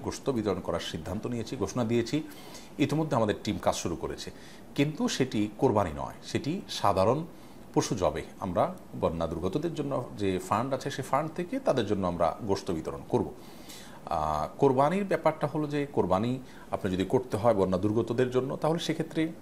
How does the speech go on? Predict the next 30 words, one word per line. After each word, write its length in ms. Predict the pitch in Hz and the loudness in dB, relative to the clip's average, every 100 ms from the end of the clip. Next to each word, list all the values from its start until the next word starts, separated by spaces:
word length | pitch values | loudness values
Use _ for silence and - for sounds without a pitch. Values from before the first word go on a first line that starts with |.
| - - - - - - - - | -18 -18 -18 -18 -14 -14 -12 -6
দুর্গত 560 | 135 120 117 120 113 110 | 4 6 8 6 6 8
এলাকায় 540 | 113 101 104 - 143 | 8 8 6 6 4
যে 160 | 143 101 92 | 4 -2 -2
পশুগুলো 300 | - 127 113 | -4 2 2
আপনি 140 | 120 113 | 2 0
কোরবানি 320 | 113 120 123 | 4 4 2
করছেন, 380 | 123 - 156 156 - | -4 -4 -6 -6 0
এই 180 | 151 180 | 0 2
পশুটা 340 | - - 120 117 | -2 0 4 4
ধরুন 260 | 104 117 107 | 4 -2 0
for 100 | 110 | -2
example 380 | 98 104 107 101 | 0 0 2 2
আপনি, 260 | 95 101 101 - - - | 2 -4 -6 -12 -16 -6
আহ, 1120 | 87 82 80 78 73 - - 85 76 - 69 82 - | -2 0 0 0 -2 -4 -6 -6 -6 -8 -8 -10 -4
মৌলভীবাজার 440 | 127 107 95 90 | 2 4 6 4
একটা 180 | 85 - | 4 2
কোরবানি 340 | 87 92 80 78 | -2 0 0 -2
করছেন, 280 | 76 - - - - - - | -8 -8 -8 -10 -16 -16 0
এই 140 | 123 | 0
পশুটার 340 | 113 107 123 139 - - - 92 85 | 2 -2 -2 -4 -4 -16 -12 -8 0
দাম, 440 | 87 98 135 170 185 - - - - - | 4 4 2 -6 -10 -18 -18 -18 -16 -8
আহ, 400 | 82 78 73 98 | -4 -4 -4 0
যা 380 | 113 98 131 170 | 2 4 2 -4
সেটা 260 | - 120 | -6 -4
হয় 180 | 107 101 | 2 4
এক 220 | - 110 104 | 6 4 4
ব্যক্তি 240 | 117 147 | 0 0
দিবেন, 180 | 147 175 | -4 -2
তাহলে 180 | 165 151 | -2 2
তার 160 | 139 | 2